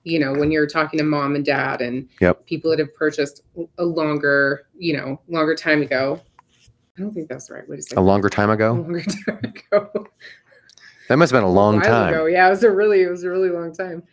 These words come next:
Speaker 1: A while ago, um, I do think that it has a really negative connotation, but it is a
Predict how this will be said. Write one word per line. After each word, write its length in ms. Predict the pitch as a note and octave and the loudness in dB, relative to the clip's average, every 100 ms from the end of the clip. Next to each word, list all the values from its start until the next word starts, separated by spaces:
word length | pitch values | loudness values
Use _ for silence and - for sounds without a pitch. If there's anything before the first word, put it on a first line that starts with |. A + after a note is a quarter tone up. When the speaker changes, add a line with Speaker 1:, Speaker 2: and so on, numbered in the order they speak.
| _ _ - | _ _ -6
Speaker 1:
A 60 | F#3 | -2
while 340 | F3 A3 B3 | 0 0 0
ago, 500 | F3 C#3 C3+ C#3+ F3 E3+ | 0 -2 -4 -6 -8 -8
um, 320 | E3 D3+ D3 _ - | -4 -4 -6 _ -4
I 100 | E3 | -4
do 280 | - G3 | -2 -4
think 200 | G#3+ F#3+ E3 | -4 -6 -6
that 120 | D3 | -8
it 40 | |
has 160 | E3 E3 | -8 -6
a 60 | D#3 | -4
really 380 | D#3 D3+ D3 - | 0 0 -2 -4
negative 360 | D#3 D3 D3 D3 | -6 -2 -4 -4
connotation, 580 | C#3+ D3 D#3+ G#3 C#3+ C#3 | -6 -4 -4 -2 -4 -4
but 120 | D3+ | -2
it 120 | D#3 | 0
is 140 | E3 | -2
a 120 | E3 | -4